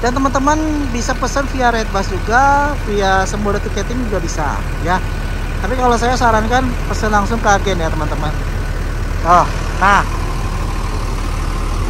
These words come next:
Dan ini bagian belakang dari bus Sembodo Suite Kombi S R tiga, ya. Ada tulisan Sembodo Mania. Ini salah satu, uh, istilahnya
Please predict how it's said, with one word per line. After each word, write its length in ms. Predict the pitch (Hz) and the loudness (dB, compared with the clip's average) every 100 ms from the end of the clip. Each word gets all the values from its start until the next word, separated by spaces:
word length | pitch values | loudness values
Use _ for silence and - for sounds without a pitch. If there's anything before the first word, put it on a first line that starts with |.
| - - - - - - - - - - - - - | -2 -2 -2 0 0 0 0 0 0 0 0 2 6
Dan 320 | 294 330 320 294 | 8 8 4 2
ini 240 | 294 294 | 4 4
bagian 400 | 262 247 247 247 | 4 4 4 4
belakang 400 | 240 226 254 254 | 4 6 4 6
dari 400 | 226 226 226 220 | 6 6 4 2
bus 160 | 196 208 | 0 -2
Sembodo 880 | - 214 208 202 214 233 233 233 | -2 -2 2 2 4 4 4 2
Suite 260 | 220 240 240 - | 0 -2 -4 0
Kombi 460 | 233 226 247 240 214 | 0 2 0 0 0
S 220 | 208 220 | 0 0
R 160 | 196 | -2
tiga, 340 | 208 208 180 139 - | 0 2 2 0 -4
ya. 220 | 160 180 170 - - - - | 0 0 0 -8 -10 -8 2
Ada 320 | 220 240 254 254 | 4 6 4 2
tulisan 580 | 254 254 254 254 233 202 - - - - | 0 6 6 6 2 -4 -8 -8 -8 -6
Sembodo 640 | - 254 254 254 269 262 262 | -2 0 2 6 8 8 6
Mania. 560 | 262 277 247 208 202 | 4 6 4 4 2
Ini 160 | 247 254 | 0 0
salah 260 | 247 233 226 | 2 4 4
satu, 540 | 226 220 269 269 269 269 - - - - - - | 2 0 4 6 6 4 -6 -8 -6 -8 -8 0
uh, 720 | 214 220 220 220 220 220 214 214 - - - - - - - - 214 | 6 6 8 6 6 4 4 0 -4 -8 -8 -8 -8 -8 -8 -6 -6
istilahnya 640 | 220 240 233 233 247 | -4 0 4 4 4